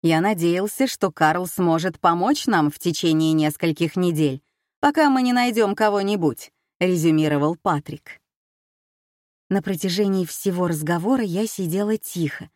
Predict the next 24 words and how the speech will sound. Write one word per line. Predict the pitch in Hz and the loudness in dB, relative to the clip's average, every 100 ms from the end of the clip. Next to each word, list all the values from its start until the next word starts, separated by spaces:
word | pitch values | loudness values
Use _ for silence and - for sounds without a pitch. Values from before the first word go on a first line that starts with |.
| _ _ - | _ _ -2
надеясь, | 226 226 240 220 | 0 0 0 -2
что | - | -4
если | 233 254 - | -2 -2 0
не | 247 254 | 2 2
буду | 240 196 | 0 0
шевелиться, | 202 220 233 294 330 - 202 | -2 -2 0 0 0 -4 -2
то | 220 | 0
Мишель | 240 - 269 240 | 0 0 -2 -4
забудет | 226 269 247 285 196 196 | -4 -2 2 2 0 -4
о | |
моём | 208 214 214 208 | -4 -2 -2 -2
присутствии, | 254 - 208 - - 160 160 _ _ _ _ - | -4 -4 -6 -6 -8 -8 -8 _ _ _ _ -8
забудет, | 190 202 202 294 190 | -4 -4 0 0 0
что | - - 202 | -4 -8 -10
просила | - 196 185 - 247 226 | -8 -8 -8 -4 -2 0
меня | 190 196 202 - | 0 0 -2 -4
уйти. | 208 208 - - 160 - _ _ _ _ - | -4 -6 -6 -10 -10 -10 _ _ _ _ -6
«Карл | 214 143 151 196 | -2 0 0 -2
уехал | 180 160 170 208 202 | 0 -2 0 0 0
на | 196 | 0
лето | 165 165 170 185 | 0 -2 -2 -2
в | |
Бергамо, | 165 220 202 294 262 147 | 0 -2 0 0 0 0
Патрик», | 131 151 127 - 123 - | -2 -2 -4 -6 -10 -10